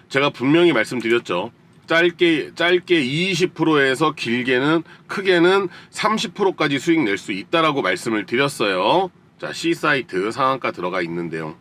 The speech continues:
자, 확인하세요. 기가 막혔습니다. 그죠? 그래서 오월 달에 우리가 진입하셨던 분들 바로 지금 상한가에서 딱 목표 수익률, 우리가 목표한 바로만 진행을 한다라고 말씀을 드렸고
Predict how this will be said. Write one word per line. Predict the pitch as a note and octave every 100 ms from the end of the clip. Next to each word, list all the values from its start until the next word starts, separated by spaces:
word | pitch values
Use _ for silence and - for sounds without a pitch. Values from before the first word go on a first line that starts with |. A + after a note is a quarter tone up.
| _
자, | G2 E2+ F2+
확인하세요. | G#2 A2 A#2 G#2 F#2 _ _ - -
기가 | - G2+ C3
막혔습니다. | B2+ G#2+ A2+ A2+ G#2 F2+ -
그죠? | - F#2 F2+ G2+ D3 A2+ - - - -
그래서 | - D3 C#3 D#3 C#3 - - - A#2
오월 | D#3 F#3+ G3+ F3
달에 | F3
우리가 | E3+ C#3+ D3+ D3
진입하셨던 | C3+ C#3+ E3+ D3+ D3 C#3+ B2+
분들 | A2+ A2+
바로 | - G#2+ C#3 E3
지금 | C#3+ A#2 B2
상한가에서 | D3+ D#3+ D#3+ C#3 G#2+ F#2 E2 A2+ F3+ - - -
딱 | D3 A#2+
목표 | B2 - G#3+ G#3
수익률, | G#3 G3 F3+ D#3+ G#2+
우리가 | C3 C#3+
목표한 | A#2 C3+ - G3+ F#3+ G3+ G3 E3
바로만 | - A#2 E3+ F3 E3+
진행을 | D3+ A2+ B2+
한다라고 | D3 D#3 D#3 C#3 B2
말씀을 | G2 F2 A2 G#2
드렸고 | F2 F2 - A#2 E2